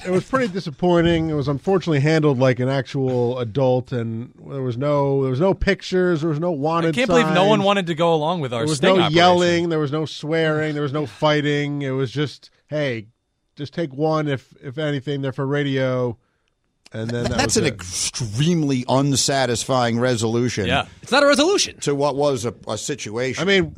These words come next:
Speaker 1: we'll see what happens today. He theoretically could just be like,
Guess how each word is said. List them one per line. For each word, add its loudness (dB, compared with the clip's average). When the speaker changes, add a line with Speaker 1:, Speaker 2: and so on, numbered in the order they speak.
Speaker 1:
we'll 2
see -4
what 4
happens 0
today. 2
He -2
theoretically -2
could -8
just -8
be -4
like, -2